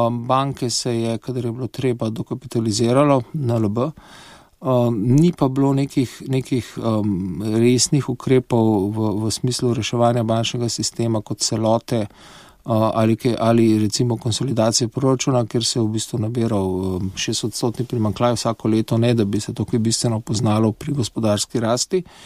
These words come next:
Nekako se je čakalo, po mojem, da, da kriza mine in da jo nekako s temi ukrepi prevetrimo, a ne.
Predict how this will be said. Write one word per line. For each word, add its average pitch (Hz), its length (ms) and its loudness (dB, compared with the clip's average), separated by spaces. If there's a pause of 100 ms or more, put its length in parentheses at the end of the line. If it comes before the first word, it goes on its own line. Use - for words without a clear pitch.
(540)
Nekako 165 380 2
se 156 140 -4
je 151 40 -10
čakalo, 147 460 0
po 139 140 -8
mojem, 139 340 -2
da, 131 180 -4
da 127 160 -6
kriza 139 380 0
mine 139 320 2
in 131 80 2
da 127 60 0
jo 131 80 0
nekako 127 340 -2
s - 80 0
temi 123 220 2
ukrepi 120 340 0
prevetrimo, 117 720 -2
a 98 100 -6
ne. 117 120 -6